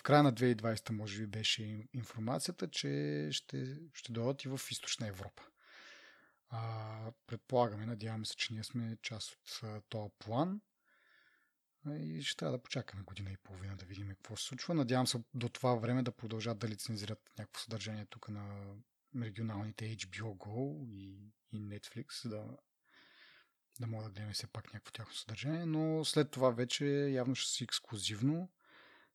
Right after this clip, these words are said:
Тяхното съдържание, което е, м, доста голямо. В смисъл Star Wars, а, какво бяха другите неща? Marvel, вселената, от Fox нещата, които идват, досиета Хикс, а,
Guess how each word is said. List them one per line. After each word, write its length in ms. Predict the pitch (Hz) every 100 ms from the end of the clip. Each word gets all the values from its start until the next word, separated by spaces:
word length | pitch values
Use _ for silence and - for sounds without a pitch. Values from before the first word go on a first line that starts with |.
| _
Тяхното 320 | - 123 -
съдържание, 400 | - 110 123 131
което 460 | 123 120 - 127 127
е, 400 | 123 127 123 123 _ _ _ _ _
м, 360 | 147 117 117 117
доста 340 | 110 120 -
голямо. 300 | 165 175 113
В 20 | 104
смисъл 640 | 127 - 120 113 113 107 -
Star 220 | - 110
Wars, 680 | 110 113 120 - - - - _ - - - - _ _
а, 420 | 113 110 107 107 104
какво 240 | 104 -
бяха 300 | 104 113 -
другите 340 | 104 110 110 110
неща? 260 | 110 -
Marvel, 600 | 104 107 113 117 127 123
вселената, 1000 | 123 - 117 120 120 - 117 113 113 113 - - - -
от 140 | 123
Fox 320 | - 131 127 -
нещата, 300 | - 127 -
които 340 | - 120 -
идват, 440 | 123 117 120 - -
досиета 540 | 117 - 120 - -
Хикс, 720 | 117 - 120 - - -
а, 40 | -